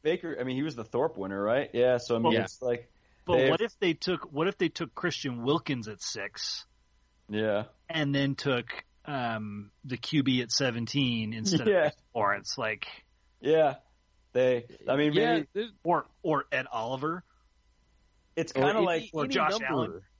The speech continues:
Speaker 2: Like
Speaker 3: Yeah, any number of better players.
Speaker 1: Yeah. I don't know.
Speaker 3: <laughs>
Speaker 1: But I, but I guess part of it is, like, you, I mean, you can't hate Baker at thirty. I mean, there's, you know,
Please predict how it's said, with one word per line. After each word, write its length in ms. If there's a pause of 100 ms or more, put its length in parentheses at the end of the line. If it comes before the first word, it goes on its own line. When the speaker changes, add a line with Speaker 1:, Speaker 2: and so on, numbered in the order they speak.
(120)
Speaker 2:
Like 120
Speaker 3:
Yeah, 240
any 200
number 300
of 160
better 260
players. 560 (240)
Speaker 1:
Yeah. 440 (480)
I 280
don't 100
know. 240
Speaker 3:
<laughs> 60
Speaker 1:
But 140
I, 260 (300)
but 120
I 80
guess 180
part 240
of 80
it 100
is, 140
like, 200 (180)
you, 300 (140)
I 40
mean, 160
you 100
can't 260
hate 260
Baker 320
at 120
thirty. 380
I 40
mean, 160
there's, 480
you 120
know, 220